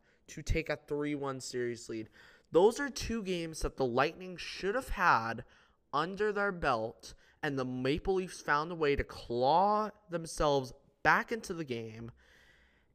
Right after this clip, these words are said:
and win both those games in overtime. So that was, yeah, 'cause I was watching that third period of that game, and that was crazy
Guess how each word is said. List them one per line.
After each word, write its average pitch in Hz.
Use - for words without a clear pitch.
and 127
win 170
both 156
those 147
games 131
in 127
overtime. 117
So -
that 135
was, 120
yeah, 131
'cause 139
I 156
was 151
watching 139
that 120
third 127
period 127
of 131
that 127
game, 131
and 113
that 113
was 110
crazy 123